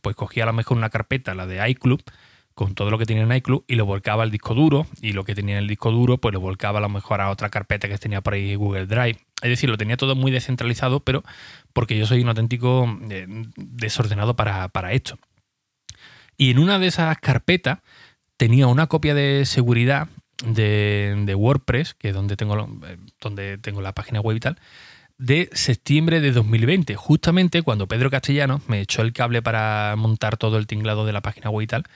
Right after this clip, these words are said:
y ahí tenía una copia de seguridad, eh, intacta, que la tenía en el disco duro. Digo, "Ostras, pues no hay problema, la recupero y listo".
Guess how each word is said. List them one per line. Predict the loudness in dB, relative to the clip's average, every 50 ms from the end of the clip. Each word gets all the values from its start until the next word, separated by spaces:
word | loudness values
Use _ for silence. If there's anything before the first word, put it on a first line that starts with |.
| -20 -20 -20 -20 -20 -20 -20 -20 _ _ _ _ 0
y | 0 0 0 0 0
ahí | 0 0 2
tenía | 2 2 4 4 4
una | 2 2
copia | 2 0 0 0 2 2
de | 2 2
seguridad, | 2 2 2 4 4 4 4 4 2 0 -2 _ _ _ _ _ _ _ _ _ _ _ -4
eh, | -2 0 2 2 2 2 2 0 0 2
intacta, | 4 4 4 4 0 -4 -4 _ -20 -20 -20 -20 _ _ -8
que | -6 -4
la | -2
tenía | 0 2 4 4 6
en | 6 6
el | 4 4 2
disco | 0 -2 0 0 0
duro. | 0 0 -2 -6 -10 -16 -10 -8
Digo, | -6 -4
"Ostras, | -4 -2 0 -2 -2 0
pues | -2 -4 -2
no | 0 0
hay | 0
problema, | 0 0 2 2 2 0 0
la | -2 -4
recupero | -4 -6 -6 -6 -4 -2 0 0 -2 -2 _
y | -4 -2 -2
listo". | -2 -2 -4 -8 -16